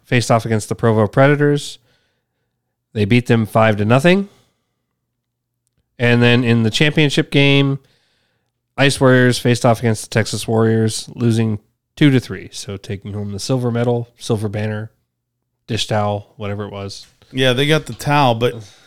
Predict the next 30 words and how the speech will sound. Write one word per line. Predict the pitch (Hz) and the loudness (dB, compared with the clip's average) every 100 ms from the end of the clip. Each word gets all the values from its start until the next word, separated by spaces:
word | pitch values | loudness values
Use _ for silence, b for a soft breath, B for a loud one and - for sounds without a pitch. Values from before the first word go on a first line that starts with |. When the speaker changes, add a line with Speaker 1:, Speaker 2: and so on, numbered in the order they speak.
| b b b - | b b b -8
Speaker 2:
so | 151 131 | -4 0
we're | 135 139 | 0 0
talking | 147 143 | 0 0
about | 120 110 113 | 0 -2 -4
the | |
B, | 98 107 117 98 90 - _ _ _ | -8 -6 -6 -6 -12 -20 _ _ _
right? | 107 123 131 | -6 -6 -6
This | - 110 127 | -8 -8 -8
is | 110 | -10
fourteen | - 123 117 120 | -8 -8 -6 -6
U | 113 107 | -6 -6
B? | 113 127 139 | -6 -8 -8
Speaker 1:
Fourteen | 123 113 123 | -10 -8 -8
U | 117 | -8
blue, | 107 113 101 113 b b b | -6 -4 -4 -8 b b b
which | 113 113 | -6 -4
Speaker 2:
Yeah, | 104 101 | -4 -4
Speaker 1:
is | 98 | -6
B. | 101 92 - _ | -8 -10 -16 _
Speaker 2:
B. | 120 110 104 | -6 -4 -6
So | 98 127 123 | -6 -4 -4
they, | 120 131 131 - - | -2 -2 -4 -10 -4
I | 135 | -2
have | 156 170 170 143 | 0 0 0 -2
them, | 147 135 131 | -4 -4 -6
they, | 135 156 143 - _ | -4 -4 -4 -12 _
they | 139 - | -8 -6
played | - 156 123 | -2 -2 0
Mission, | 135 131 131 117 | -2 -2 -4 -4
Arizona, | 120 120 117 104 113 110 95 95 | -6 -6 -6 -4 -6 -8 -8 -12